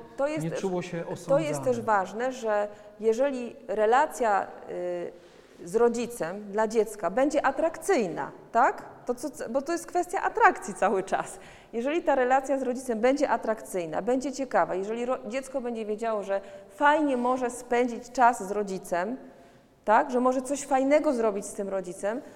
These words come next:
Speaker 1: to ono nie będzie, y, y, szukało, y, te-, telefonu, tak? Jeżeli pojedzie z rodzicem na wycieczkę rowerową, tak? I to będzie mu sprawiało frajdę, będzie fajnie, będzie zabawa, będzie, nie wiem, y, piknik, ognisko jeszcze zrobicie, czy nie wiem co tam przy okazji,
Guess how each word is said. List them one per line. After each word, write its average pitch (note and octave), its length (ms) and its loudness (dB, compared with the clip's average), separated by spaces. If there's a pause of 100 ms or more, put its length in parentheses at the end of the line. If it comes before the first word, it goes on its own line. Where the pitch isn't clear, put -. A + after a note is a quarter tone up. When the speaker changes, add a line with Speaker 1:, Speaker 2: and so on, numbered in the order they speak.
(160)
Speaker 1:
to B3 220 0
ono C4 360 0 (100)
nie C4 180 -2
będzie, F#4+ 360 0
y, G3+ 560 0 (640)
y, F#3+ 40 -10
szukało, G#3 720 2
y, F3 240 -8 (100)
te-, E3+ 140 -6
telefonu, F3+ 560 0 (340)
tak? F4+ 240 -4
Jeżeli C#4 400 -2 (260)
pojedzie C#4+ 420 2
z A#3 40 -2
rodzicem A#3 460 -2
na G#3+ 100 0
wycieczkę A3 440 -4
rowerową, G3+ 640 0 (340)
tak? C4 240 0
I A#3 60 -8
to C#4+ 120 2
będzie C4+ 240 -2
mu A#3+ 100 -4
sprawiało A#3 500 0
frajdę, G3+ 680 2
będzie G#3 280 -4
fajnie, A3+ 480 2
będzie F#3 240 -6
zabawa, G3 520 2
będzie, F3+ 260 -6
nie F3+ 160 -6
wiem, E3 280 -8 (500)
y, D#3 40 -6
piknik, A#3 500 0
ognisko A#3 420 0
jeszcze G3 260 -2
zrobicie, G3 400 -4
czy - 120 -10
nie G3+ 100 -2
wiem F3+ 140 -6
co E3 180 -4
tam A3 220 0
przy A3+ 160 -4
okazji, F#3+ 480 -2